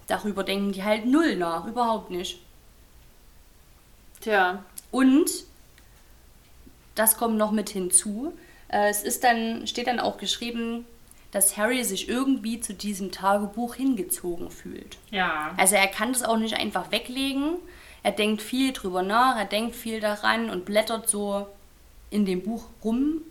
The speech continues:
Speaker 1: obwohl ja nichts drinsteht. Und das ist ja auch schon ein Zeichen,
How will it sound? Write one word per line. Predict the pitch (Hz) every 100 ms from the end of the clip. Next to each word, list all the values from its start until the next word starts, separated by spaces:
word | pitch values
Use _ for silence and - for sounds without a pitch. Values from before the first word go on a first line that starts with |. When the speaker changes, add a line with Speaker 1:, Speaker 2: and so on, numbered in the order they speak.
| -
Speaker 1:
obwohl | 202 190 214
ja | 196
nichts | 208 208 -
drinsteht. | 180 180 180 - 233 262 320 - - - -
Und | 190 202
das | 214
ist | 233 220
ja | 214
auch | - -
schon | 262
ein | 226 196
Zeichen, | - 220 247 269 269 294